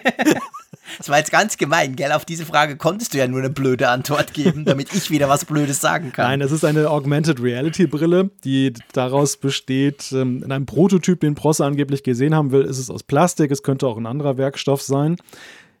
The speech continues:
Speaker 2: Die hat, ähm, zwei Displays in beiden Brillengläsern, jeweils einen. Man kann augenscheinlich sie auch dann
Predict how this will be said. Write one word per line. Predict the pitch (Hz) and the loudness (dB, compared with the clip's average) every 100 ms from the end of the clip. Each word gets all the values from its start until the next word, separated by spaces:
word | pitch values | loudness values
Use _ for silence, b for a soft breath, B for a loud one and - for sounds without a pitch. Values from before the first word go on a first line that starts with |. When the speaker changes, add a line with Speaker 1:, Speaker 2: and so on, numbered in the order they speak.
| _ | _
Speaker 2:
Die | 117 | -2
hat, | 127 160 - 151 | 0 0 0 2
ähm, | 139 139 131 - | 4 2 -2 -6
zwei | - 135 135 | -2 2 2
Displays | 127 - - 123 156 220 - - | 2 -2 -2 2 2 2 -2 -8
in | 135 | -6
beiden | 131 127 127 | -4 -2 0
Brillengläsern, | 120 117 165 180 165 160 147 | 0 0 0 0 0 0 0
jeweils | 135 127 - | 0 0 -4
einen. | - 151 208 233 - | -4 0 2 0 -2
Man | 127 | -6
kann | 123 139 165 | -2 0 0
augenscheinlich | 139 147 160 143 147 139 | 2 2 2 2 2 2
sie | 135 135 | 0 -2
auch | 135 139 143 | -2 -4 -2
dann | 139 135 131 | -2 0 -2